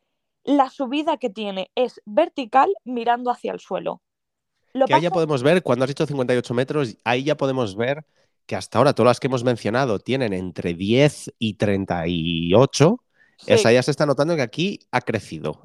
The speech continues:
Speaker 2: el
Speaker 1: Aquí.
Speaker 2: bebé ha crecido.
Speaker 1: <laughs> Pues
Speaker 2: Mm.
Speaker 1: claro, es que esa subida vertical mirando hacia el suelo me parece, eh,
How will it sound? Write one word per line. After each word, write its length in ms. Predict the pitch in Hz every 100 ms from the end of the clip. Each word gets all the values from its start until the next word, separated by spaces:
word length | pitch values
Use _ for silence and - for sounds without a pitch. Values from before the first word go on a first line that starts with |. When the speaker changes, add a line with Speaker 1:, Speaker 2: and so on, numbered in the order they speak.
| -
Speaker 2:
el 180 | 110
Speaker 1:
Aquí. 0 |
Speaker 2:
bebé 380 | 107 110 151 185 339
ha 120 | 294
crecido. 460 | 285 254 240 -
Speaker 1:
<laughs> 200 | 247 - _ _ _ - - - -
Pues 180 | - 269
Speaker 2:
Mm. 40 | -
Speaker 1:
claro, 260 | 311 311
es 120 | 254
que 80 | -
esa 120 | 302 285
subida 340 | 247 233 277
vertical 600 | 311 285 247 233 269 233
mirando 440 | 226 233 220 240 294
hacia 220 | - 240
el 100 | 220
suelo 540 | - 262 262 247 262 - _ _ _ _
me 200 | 226 233
parece, 600 | 196 190 190 247 262 - _ _ -
eh, 640 | 220 202 196 190 185 180